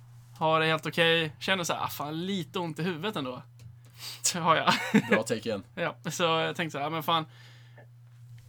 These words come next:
Speaker 1: eh, jag tror jag drar hem snart", tänkte jag. Så skulle vi trä-, så skulle,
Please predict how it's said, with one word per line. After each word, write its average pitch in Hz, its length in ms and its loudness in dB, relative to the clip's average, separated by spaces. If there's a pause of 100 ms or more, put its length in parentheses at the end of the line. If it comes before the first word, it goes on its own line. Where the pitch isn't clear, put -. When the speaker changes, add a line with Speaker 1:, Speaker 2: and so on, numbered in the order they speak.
(480)
Speaker 1:
eh, 160 340 2 (160)
jag 165 140 -6
tror 208 100 2
jag 175 80 2
drar 170 80 4
hem 185 280 2
snart", 151 220 -4
tänkte 151 220 -4
jag. 139 160 -6 (920)
Så 175 100 -4
skulle 202 160 2
vi 196 80 2
trä-, 175 340 4
så 180 260 0
skulle, 175 300 2